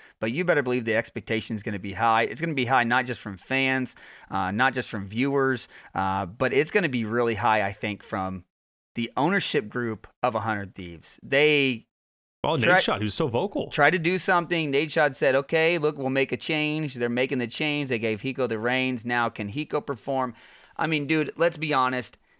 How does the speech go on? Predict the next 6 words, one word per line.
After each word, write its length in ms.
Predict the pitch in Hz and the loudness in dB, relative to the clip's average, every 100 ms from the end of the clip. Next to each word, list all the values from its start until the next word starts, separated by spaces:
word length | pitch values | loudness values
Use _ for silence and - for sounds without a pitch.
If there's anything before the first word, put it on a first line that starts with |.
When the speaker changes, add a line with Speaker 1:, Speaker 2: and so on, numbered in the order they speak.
| _ _ _ _ _ _ _ | _ _ _ _ _ _ _
Speaker 1:
They 280 | 123 131 220 | -2 4 4
didn't 260 | 262 233 202 | 4 2 0
have, 640 | 147 160 165 156 151 131 - - | 0 2 4 4 2 -2 -4 0
they 140 | 233 | 2
had 340 | 226 196 151 - - | 4 2 2 -4 -6
two, 280 | - 254 | -2 -2